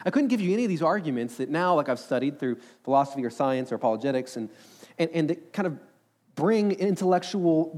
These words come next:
basis under and around the Christian worldview. And so they asked me a, a lot of really kind of difficult questions. And I, at the time, I, like I said, I really had more experiential reasons than philosophical or theological reasons for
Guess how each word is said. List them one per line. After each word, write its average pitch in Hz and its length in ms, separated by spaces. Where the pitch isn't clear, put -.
basis 170 600
under 165 280
and 147 120
around 139 320
the 139 60
Christian 147 280
worldview. 139 320
And 202 120
so 233 180
they 220 200
asked 269 420
me 156 160
a, 151 40
a 151 140
lot 180 160
of 226 100
really 185 200
kind 160 180
of 127 80
difficult 165 420
questions. 113 520
And 131 100
I, 147 180
at 175 280
the 180 80
time, 254 260
I, 160 140
like 160 140
I 151 60
said, 170 200
I - 20
really 208 220
had 180 180
more 165 180
experiential 160 640
reasons 120 440
than 113 180
philosophical 131 560
or 120 80
theological 139 500
reasons 117 380
for 120 220